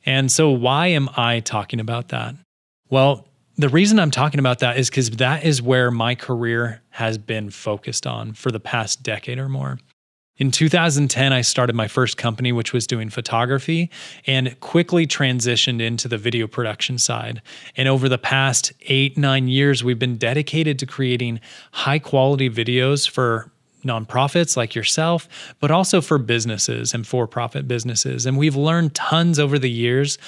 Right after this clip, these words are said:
of how effective video can be for marketing, and for nonprofits, how it can be effective for growing your fundraising and growing your nonprofit.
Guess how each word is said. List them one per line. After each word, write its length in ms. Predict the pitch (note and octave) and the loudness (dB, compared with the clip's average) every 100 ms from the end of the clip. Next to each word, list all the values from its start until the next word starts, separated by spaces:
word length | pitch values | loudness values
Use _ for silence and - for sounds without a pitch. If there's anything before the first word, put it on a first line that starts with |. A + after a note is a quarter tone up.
| - - | -18 -4
of 120 | C3+ A2+ | 0 0
how 400 | - B2+ D3+ C#3+ | 2 2 2 2
effective 640 | B2+ - A2+ A2 C#3+ B2 | -2 -2 -2 -2 -2 -2
video 360 | G#2+ A2 B2+ C3+ | -2 0 2 2
can 180 | C3 | 0
be 160 | B2 B2 | -2 -2
for 160 | - A2+ | -4 -6
marketing, 600 | G2+ A#2 - E3 F3 G3+ _ _ _ | -4 -4 -2 0 0 0 _ _ _
and 200 | C#3+ C#3 | -2 0
for 120 | C#3+ C3 | 2 2
nonprofits, 840 | B2 B2 - F3+ A#3 C#3 B2 - | 2 0 0 0 2 2 0 -2
how 240 | - C#3+ | -2 0
it 80 | D#3+ | 0
can 120 | D#3 | 2
be 80 | D3+ | 2
effective 520 | C3 - A#2+ - B2+ | 2 0 -4 -2 -4
for 160 | - B2 | -2 -4
growing 540 | G#2+ A2+ A#2 C3 C#3 | -4 -2 2 2 2
your 100 | B2+ | 0
fundraising 840 | A2+ - A#2+ C#3+ D#3+ D#3+ E3+ E3+ D#3 | -2 0 0 2 2 2 0 0 -2
and 340 | C#3 C3 B2 A#2+ | 0 0 0 -2
growing 340 | C3 B2+ B2 | 0 0 0
your 100 | A2+ | -4
nonprofit. 720 | G#2+ G#2+ A2+ A#2+ A2 C#3 C3+ | -6 -8 -8 -10 -8 -8 -8